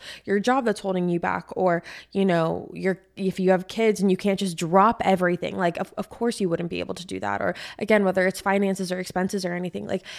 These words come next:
everyone's gonna have their different reasons of what holds them back. But because of that, I think you're going to be able to curate what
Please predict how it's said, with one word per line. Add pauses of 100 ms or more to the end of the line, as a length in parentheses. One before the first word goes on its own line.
(140)
everyone's
gonna
have
their
different
reasons
of
what
holds
them
back. (180)
But
because
of
that, (140)
I
think
you're
going
to
be
able
to
curate (100)
what